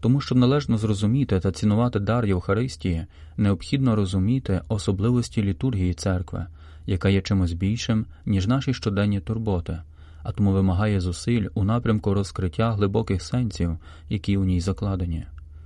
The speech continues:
Одним із середників для цього стають символи. У своєму апостольському листі про літургію Desiderio Desiderarvi папа Франциск зауважує, що сучасній людині дедалі важче дається розуміти символи,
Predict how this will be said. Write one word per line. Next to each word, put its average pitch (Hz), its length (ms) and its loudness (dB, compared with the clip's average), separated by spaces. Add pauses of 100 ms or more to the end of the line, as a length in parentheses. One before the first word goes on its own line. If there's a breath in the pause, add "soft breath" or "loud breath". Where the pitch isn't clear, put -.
(380 loud breath)
Одним 131 320 2
із 135 80 0
середників 110 540 2
для 90 120 2
цього 113 280 0
стають 107 320 -2
символи. 92 520 -4 (540 loud breath)
У 107 100 -4
своєму 135 300 2
апостольському 113 640 2
листі 92 280 0
про 104 200 2
літургію 90 600 0
Desiderio 98 640 0
Desiderarvi 92 800 0 (200)
папа 101 260 2
Франциск 98 500 0
зауважує, 101 680 2 (100)
що - 220 -6
сучасній 135 480 0
людині 107 520 0
дедалі 110 380 0
важче 117 340 -2
дається 110 400 0
розуміти 107 440 0
символи, 92 600 -2